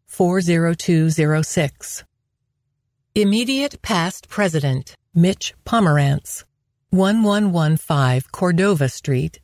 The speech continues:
number four zero two, Pasadena, California, nine one one zero six. A C B Board of Directors.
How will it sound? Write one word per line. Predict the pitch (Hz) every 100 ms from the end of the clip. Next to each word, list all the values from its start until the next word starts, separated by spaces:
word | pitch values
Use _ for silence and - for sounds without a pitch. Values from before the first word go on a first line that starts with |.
| -
number | 190 190 202
four | - 185 170 165
zero | 156 143 147
two, | - 185 139 135 - _ _ _ -
Pasadena, | 220 214 220 180 156 156
California, | - 143 151 - 156 139 135 139 - _ _ -
nine | 165 160 156 160
one | 151 156 165
one | 160 135 139 143
zero | 139 139 165
six. | - 175 139 - - - _ _ _ _ _ _ _ _ _ _ _ _ _ _ _ _
A | 247 254
C | - 208 196
B | 165 156 156
Board | 147 147
of | 156
Directors. | 147 151 143 - - 139 139